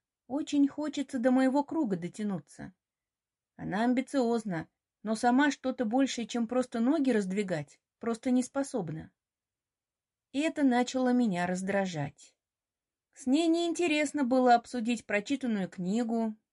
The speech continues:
или новый документальный фильм малоизвестного режиссера, или классику, например, Феллини, которого до сих пор обожаю, новую научную статью. От всего этого Света далека, как от луны.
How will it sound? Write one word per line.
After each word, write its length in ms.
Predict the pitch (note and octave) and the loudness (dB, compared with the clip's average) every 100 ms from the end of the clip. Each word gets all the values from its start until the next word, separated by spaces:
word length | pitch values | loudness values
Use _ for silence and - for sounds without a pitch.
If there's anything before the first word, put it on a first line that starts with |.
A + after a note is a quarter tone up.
| _ A#3+ | _ 2
или 160 | C#4 | 4
новый 300 | C4 A#3+ A3+ | 6 4 2
документальный 720 | G#3+ A3 A3 A3 A3 G#3 G3+ | -2 -2 -2 0 0 0 -2
фильм 260 | F#3+ G#3+ G3+ | -4 -4 -2
малоизвестного 840 | G3 G3 G3 F#3+ F#3 F#3+ F#3 F#3 F3 | 0 0 -2 -2 -2 -4 -4 -6 -4
режиссера, 720 | E3+ E3+ - F#3 A3+ A3 A3 _ _ _ _ _ _ _ _ | -4 -8 -8 -6 -4 -4 -8 _ _ _ _ _ _ _ _
или 220 | B3+ F4+ | -4 -2
классику, 760 | - E3+ G3+ - A3 - G3+ - _ _ | -2 0 0 -2 -8 -8 -10 -10 _ _
например, 420 | F#3+ G3+ A3 A#3 | -4 2 4 2
Феллини, 460 | - G#3+ G3 A#3 A#3 | 0 -4 0 0 0
которого 460 | A3 A3 G#3+ G#3 | -2 -2 -2 -2
до 120 | G3 G#3 | -4 -4
сих 220 | G#3+ - | -8 -10
пор 220 | G3 F#3+ | -6 -2
обожаю, 580 | F#3 F#3+ F#3 F3+ F3 F#3 _ _ _ _ _ - | 0 0 0 -2 -2 -8 _ _ _ _ _ -6
новую 360 | G3 B3 A3 F#3 | -2 0 0 0
научную 540 | F3+ F#3+ F#3+ F#3+ F3+ | 0 -2 -4 -8 -10
статью. 560 | - E3+ - A#3 B3 - _ _ _ _ _ _ _ _ _ | -6 -8 -6 -4 -4 -6 _ _ _ _ _ _ _ _ _
От 200 | A3 A3 | -6 -6
всего 420 | - - B3 C4 | -8 -6 0 2
этого 320 | D#4 D4 C#4 C4+ | 2 0 -2 -2
Света 340 | A#3 C4+ C4+ | -2 -2 -2
далека, 400 | A3+ A3+ A3 B3 | -2 -2 0 0
как 160 | B3 A#3+ | 0 -8
от 160 | A3+ | -6
луны. 420 | A#3 A3 D#3 D#3+ | -4 -2 -4 -6